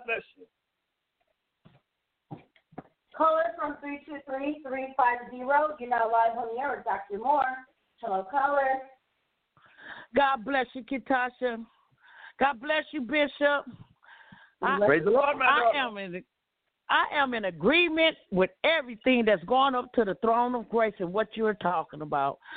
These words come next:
Speaker 3: You say
Speaker 1: All
Speaker 3: perfect
Speaker 1: right,
Speaker 3: love
Speaker 1: all right.
Speaker 3: casts out fear. Lord, I'm still
Speaker 1: All
Speaker 3: right
Speaker 1: right.
Speaker 3: there with y'all with our Sunday school lesson. I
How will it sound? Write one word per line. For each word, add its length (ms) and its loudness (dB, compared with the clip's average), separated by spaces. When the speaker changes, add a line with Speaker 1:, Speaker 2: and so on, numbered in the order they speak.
Speaker 3:
You 180 4
say 160 2
Speaker 1:
All 60 2
Speaker 3:
perfect 360 4
Speaker 1:
right, 100 2
Speaker 3:
love 240 2
Speaker 1:
all 60 0
right. 300 0
Speaker 3:
casts 260 -12
out 220 2
fear. 380 4
Lord, 280 2
I'm 120 -4
still 200 4
Speaker 1:
All 120 2
Speaker 3:
right 140 2
Speaker 1:
right. 100 0
Speaker 3:
there 140 0
with 260 -10
y'all 220 0
with 100 -2
our 120 -2
Sunday 360 -4
school 260 -4
lesson. 480 -2
I 140 4